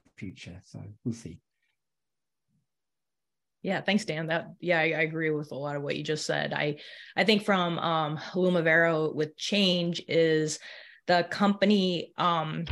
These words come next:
Speaker 2: is, has a, um, is really trying to, uh, work with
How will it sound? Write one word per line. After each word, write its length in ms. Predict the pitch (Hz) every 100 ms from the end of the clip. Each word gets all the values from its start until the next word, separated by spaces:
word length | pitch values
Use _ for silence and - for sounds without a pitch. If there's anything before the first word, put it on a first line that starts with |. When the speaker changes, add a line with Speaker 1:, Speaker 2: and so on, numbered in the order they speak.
| -
Speaker 2:
is, 380 | 180 175 170 - - -
has 280 | - 180 175
a, 300 | 160 151 147
um, 340 | 147 139 156 - - _ _ _ _ _ _ _ - - _ _ _ _ _ _
is 220 | - 190
really 300 | 175 196 190
trying 460 | 185 190 185 180 175
to, 340 | 170 156 147 151
uh, 260 | - 156 135
work 400 | 156 170 165 170
with 260 | 170 160